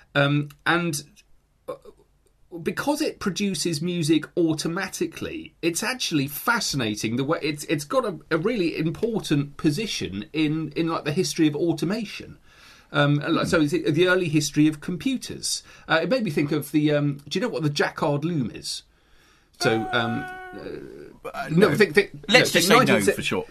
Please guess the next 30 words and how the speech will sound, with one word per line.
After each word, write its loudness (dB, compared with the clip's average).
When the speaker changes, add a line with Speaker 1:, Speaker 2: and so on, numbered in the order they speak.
Speaker 2:
a 0
Speaker 1:
think, 8
Speaker 2:
short 0
Speaker 1:
okay, 0
Speaker 2:
cut. 2
Speaker 1:
fine. 2
So, -4
so 2
think 0
nineteenth 2
century, 2
um, 0
uh, 2
early 4
industrial 0
revolution, 0
and 0
they 2
start 0
building 2
machines 0
that -4
can 6
Speaker 2:
Oh, 4
yes. 0
Speaker 1:
weave 2
Speaker 2:
Yes, 2
yes, -4
yes. -4
Speaker 1:
cloth -4